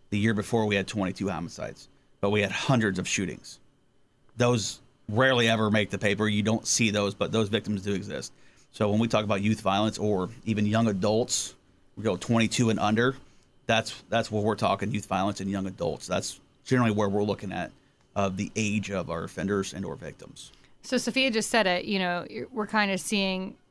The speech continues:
Speaker 2: more of this youth violence hitting earlier on here. Aside from the weather, uh, do we know why? 'Cause certainly you're talking to a lot of these young people, right? I mean, what
Speaker 1: Yep.
Speaker 2: are you both hearing?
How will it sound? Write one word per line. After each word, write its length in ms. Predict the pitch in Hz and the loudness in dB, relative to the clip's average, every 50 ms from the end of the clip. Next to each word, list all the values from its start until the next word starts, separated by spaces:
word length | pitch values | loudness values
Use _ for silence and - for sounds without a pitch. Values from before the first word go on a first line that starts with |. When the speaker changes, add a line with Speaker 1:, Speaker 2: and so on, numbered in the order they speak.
| - | -4
Speaker 2:
more 300 | - 226 196 202 214 214 | 0 2 4 4 4 4
of 80 | 208 185 | 2 2
this 220 | 185 185 - - - - | 0 -2 -2 -4 -10 -12
youth 320 | - 220 220 214 208 - - | -6 -2 0 0 0 -2 -2
violence 580 | 190 180 196 190 190 185 180 170 175 170 - | 0 2 4 4 4 4 0 -2 -4 -6 -6
hitting 300 | - 208 190 185 180 180 - | -4 -2 -2 -2 -4 -4 -4
earlier 340 | 196 196 190 190 180 175 175 | -4 -4 -2 -2 -2 0 2
on 240 | 175 175 175 180 185 | 2 2 0 -2 -4
here. 380 | 160 185 180 165 156 156 156 - - - - - _ _ _ _ _ - | -6 -6 -6 -4 -4 -6 -8 -10 -18 -20 -20 -20 _ _ _ _ _ -12
Aside 400 | - 147 - - 277 294 294 247 | -10 -6 0 2 4 4 4 4
from 180 | - 247 214 180 | 2 2 0 2
the 100 | 196 185 | 0 -2
weather, 540 | 156 165 190 208 - 190 185 175 202 240 - - - - - - | -2 -2 -4 -4 -4 -4 -2 0 0 0 0 -4 -20 -20 -16 -8
uh, 120 | - - - - 202 - - - - - - _ _ - 254 214 | -6 -6 -6 -6 -10 -14 -14 -14 -18 -20 -20 _ _ -2 -2 0
do 140 | 202 277 311 | 2 2 2
we 120 | 277 311 - | 2 2 2
know 260 | - 294 - - - | 2 2 2 2 2
why? 480 | 370 294 208 196 202 208 226 240 262 | 2 2 2 4 4 4 2 0 0
'Cause 160 | 240 247 233 - | 0 -2 -4 -4
certainly 380 | - - 339 403 494 440 381 285 | -2 -2 -2 -2 -2 -2 0 0
you're 100 | 233 196 | 0 0
talking 420 | - - - - - 494 - 370 254 | -2 -4 -8 -6 -6 -4 0 2 2
to 80 | 202 | 2
a 20 | 190 | 4
lot 180 | 175 170 170 | 4 2 0
of 60 | 165 165 | 0 -2
these 180 | 160 156 147 | -6 -8 -6
young 180 | 175 160 156 156 | -6 -6 -6 -6
people, 300 | - 190 - - 170 165 | -6 -6 -6 -4 -6 -2
right? 220 | 156 185 214 262 | 0 0 0 0
I 40 | 269 | 2
mean, 160 | 302 285 247 | 2 2 2
what 140 | 240 285 339 | 2 2 4
Speaker 1:
Yep. 80 | - 381 | 4 4
Speaker 2:
are 40 | |
you 100 | 381 370 | 4 4
both 320 | 285 208 233 214 208 196 - | 4 4 2 2 0 0 -6
hearing? 540 | - - 190 165 160 156 - - - - | -10 -8 -8 -8 -8 -8 -12 -14 -16 -18